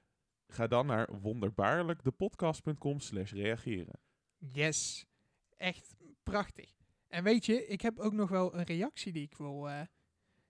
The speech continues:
Speaker 2: hebben over, eh, een film die ik laatst heb gekeken.
Speaker 1: Oei, oei, oei.
Speaker 2: Ja.
Speaker 1: Waar gaan we het over hebben?
Speaker 2: Ja, eh, over één ding niet. En dat is, eh,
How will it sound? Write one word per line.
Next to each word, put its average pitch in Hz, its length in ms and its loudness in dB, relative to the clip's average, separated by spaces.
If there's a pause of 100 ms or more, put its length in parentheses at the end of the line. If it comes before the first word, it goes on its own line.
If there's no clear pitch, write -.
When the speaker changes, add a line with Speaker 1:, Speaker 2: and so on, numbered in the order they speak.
Speaker 2:
hebben 156 400 -2
over, 185 560 8
eh, 180 280 2
een 175 120 0
film 269 280 -2
die 185 100 -2
ik 170 120 -4
laatst 165 220 -6
heb - 100 -20
gekeken. 175 500 -2 (260)
Speaker 1:
Oei, 160 220 4
oei, 139 240 2
oei. 110 360 -2 (100)
Speaker 2:
Ja. 165 600 0
Speaker 1:
Waar 110 160 0
gaan 131 200 0
we 127 60 0
het 127 120 0
over 131 220 4
hebben? 127 580 4 (920)
Speaker 2:
Ja, 165 320 2
eh, 202 80 -10 (400)
over 196 240 4
één 254 220 2
ding 196 240 4
niet. 147 460 -2
En 165 240 -2
dat 170 180 2
is, 151 260 -2
eh, 151 220 -2